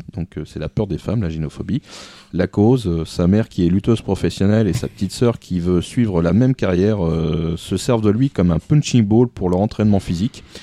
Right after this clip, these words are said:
Depuis, euh, Jiro a développé, euh, une défense. Il saigne du nez au moindre contact avec une fille, pas par excitation, mais plutôt comme un réflexe.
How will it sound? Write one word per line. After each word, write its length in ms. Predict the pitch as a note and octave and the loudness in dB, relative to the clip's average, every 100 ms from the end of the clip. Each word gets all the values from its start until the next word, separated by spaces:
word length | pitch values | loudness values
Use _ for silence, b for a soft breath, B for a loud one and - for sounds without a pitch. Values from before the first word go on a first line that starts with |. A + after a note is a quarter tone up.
| B - | B -2
Depuis, 420 | G#2 - A#2 A#2+ | -2 0 0 2
euh, 320 | A2+ E2+ D#2+ D#2+ | 4 2 0 -2
Jiro 280 | F2 G2+ A2 | 0 2 2
a 60 | F#2+ | 2
développé, 380 | F2 F2+ F2 | 2 0 2
euh, 300 | G#2 F2 D#2+ - | 2 2 0 2
une 160 | B2+ | 2
défense. 560 | A2+ D#2 D#2+ D2 - - - - | 2 0 -4 -10 -12 -16 -20 -6
Il 120 | G#2 | -4
saigne 200 | G2+ C3+ A#2+ | 0 2 4
du 80 | |
nez 100 | G2+ A2+ | 4 4
au 80 | |
moindre 320 | F#2 G2 G2+ F2+ | 4 2 2 0
contact 440 | F2+ - F2 - | -2 -2 -4 -2
avec 240 | E2+ D#2+ | -2 -2
une 80 | D#2+ | -2
fille, 160 | D#2 A#2 | -2 -4
pas 200 | - B2 | -2 -2
par 160 | A#2+ | 0
excitation, 520 | G#2+ - F#2+ F#2 - C#3 | -2 -4 -4 -2 0 2
mais 160 | B2+ | 0
plutôt 380 | B2+ B2+ - C3+ | 0 -4 0 0
comme 240 | - A#2+ | 2 2
un 80 | A2+ | 2
réflexe. 500 | F#2 - - - - | 0 -4 -6 -8 -14